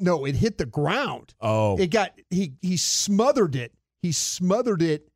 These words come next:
Speaker 1: at
Speaker 2: Oh,
Speaker 1: the
Speaker 2: that's
Speaker 1: block.
Speaker 2: on him. That's just bad hands.
Speaker 1: No, it was bad snap.
Speaker 2: Okay, maybe both.
Speaker 1: He sm-, <laughs> no, it was bad snap. He smothered it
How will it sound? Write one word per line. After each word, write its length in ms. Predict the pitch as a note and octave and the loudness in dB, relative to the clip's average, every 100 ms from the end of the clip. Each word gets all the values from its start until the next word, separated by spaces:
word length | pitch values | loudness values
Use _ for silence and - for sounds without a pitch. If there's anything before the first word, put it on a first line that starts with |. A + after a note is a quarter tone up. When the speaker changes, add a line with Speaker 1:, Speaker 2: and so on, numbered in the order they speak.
| _ _ _ _ - | _ _ _ _ -2
Speaker 1:
at 160 | G#3+ | 2
Speaker 2:
Oh, 100 | F3+ | 4
Speaker 1:
the 60 | D3+ | 6
Speaker 2:
that's 120 | G3+ | 6
Speaker 1:
block. 200 | A#3 G3+ | 6 4
Speaker 2:
on 60 | A2+ | 4
him. 240 | C3+ C3 | 2 2
That's 140 | C3 | 0
just 160 | B2+ G#2 | 0 -2
bad 200 | G2+ F#2 | -2 -2
hands. 220 | F#2+ G#2 | -2 2
Speaker 1:
No, 200 | G#3 E3 | 4 4
it 80 | F3+ | 0
was 120 | E3 | -2
bad 320 | B2 F#3+ D3+ C3+ | 2 0 0 -4
snap. 460 | - F3 D3+ A2 - | 0 0 0 -4 -10
Speaker 2:
Okay, 260 | F#2 - F2 | -8 -4 -2
maybe 200 | G#2 G#2 | -2 -2
both. 360 | F2 E2+ E2 - | -2 -4 -6 -4
Speaker 1:
He 160 | G#3 | -2
sm-, 360 | - - - F#3+ - | 0 -2 0 0 0
<laughs> 80 | |
no, 220 | G#3 F3 C#3+ | 2 0 0
it 20 | |
was 140 | C#3+ | -4
bad 280 | C#3 E3+ D3+ | 0 0 0
snap. 420 | - D3+ B2 - _ _ | -2 -4 -4 -10 _ _
He 140 | - G3 | -4 -2
smothered 680 | - - - F#3 B3+ C4 D3+ | 0 -2 0 2 2 2 0
it 200 | C#3+ C3+ | -2 -4